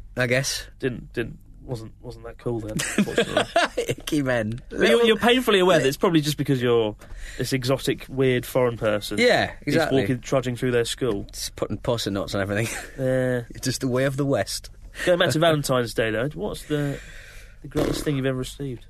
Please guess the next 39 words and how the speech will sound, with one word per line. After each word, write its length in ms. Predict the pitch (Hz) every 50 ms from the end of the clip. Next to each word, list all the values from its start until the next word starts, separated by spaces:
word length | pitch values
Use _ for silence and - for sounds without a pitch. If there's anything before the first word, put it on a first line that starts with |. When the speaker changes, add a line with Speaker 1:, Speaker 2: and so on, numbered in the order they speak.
| - -
Speaker 1:
I'm 100 | - 139
Speaker 2:
Or 60 | 139
Speaker 1:
trying 120 | 277 285
Speaker 2:
given? 240 | 165 160 135 127 110
Speaker 1:
to, 220 | - 92 92 - - - - - - - - - -
I'm 140 | - 180 208 -
trying 240 | - - - 311 -
to 60 | 160 -
think, 160 | - 247 - -
like, 320 | 160 156 131 - - - - - - - - - - - - - - - - -
I, 100 | 170 208
d-, 160 | - - 226 -
I 140 | 202 233
can't 380 | 220 - - - 247 262 254 175
remember 480 | 185 208 202 220 220 214 196 143 123 -
a 80 | - 123
good 180 | 120 135 123
Valentine's 360 | 117 151 156 147 123 123 110
Day. 100 | 104 113
I 140 | 104 113 147
know 180 | 175 196 220 240
what 160 | 240 - -
I 60 | 180
did 340 | 175 170 185 185 170 143 135 -
this 240 | 135 160 170 - -
time 260 | - 160 147 135 131
last 280 | 147 175 185 - - -
year. 300 | 62 62 82 98 113 - -
Speaker 2:
Yeah. 240 | 139 117 104 101 - - - - -
Speaker 1:
I 140 | 117 131 156
actually 360 | 170 135 - - - 147 147
went 340 | 147 156 143 143 127 127 120
to 120 | - 135 131
get 320 | 117 139 127 113 - - - - 113
Japanese, 640 | - 131 113 107 - 113 110 113 117 113 - - -
uh, 120 | 113 113 110
themed. 360 | 110 - 123 120 127 139 - - - - - - - -
I 100 | 117 127
actually 360 | 143 151 127 - - 151 127